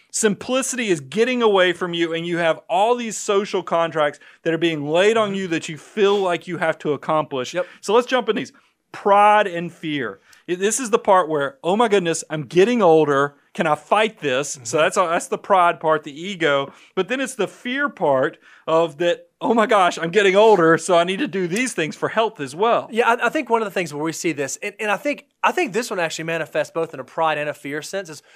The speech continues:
Speaker 2: we call 'em dumb doctor deals. These,
Speaker 1: Yep.
Speaker 2: these things that folks who kind of around this age, they get into, and they do it generally for one or two reasons. Even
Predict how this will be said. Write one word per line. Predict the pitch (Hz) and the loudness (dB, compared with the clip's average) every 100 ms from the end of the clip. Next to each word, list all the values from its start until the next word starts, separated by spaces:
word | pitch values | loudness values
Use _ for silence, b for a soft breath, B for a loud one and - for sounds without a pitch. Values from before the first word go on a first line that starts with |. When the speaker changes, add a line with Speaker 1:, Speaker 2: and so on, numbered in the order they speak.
| b | b
Speaker 2:
we | 196 269 | -6 -2
call | 262 214 | 0 0
'em | 165 | -2
dumb | 139 175 170 | 0 0 0
doctor | 147 131 147 | -2 -2 -6
deals. | 127 110 110 | -10 -12 -10
These, | 147 | -10
Speaker 1:
Yep. | - | -12
Speaker 2:
these | 165 180 - | -10 -10 -6
things | 214 233 202 | -2 -2 -4
that | 180 180 147 | -4 -4 -2
folks | 185 180 175 | 0 0 -2
who | 165 | -10
kind | 170 170 | -6 -4
of | 180 | -2
around | 165 170 | -2 -2
this | 165 - | -4 -6
age, | 147 143 - b b _ | -6 -6 -12 b b _
they | 165 | -10
get | 143 190 247 | -8 -4 0
into, | 220 196 - 165 151 b b | 0 -2 -6 -6 -6 b b
and | 180 | -2
they | 202 | -2
do | 190 302 | 2 2
it | 196 | 2
generally | 175 214 202 | -2 -4 -2
for | 180 | -4
one | 170 180 | 0 0
or | |
two | 170 170 | -2 -6
reasons. | 151 131 120 120 - | -6 -8 -12 -20 -10
Even | 262 294 185 156 | -2 0 0 -4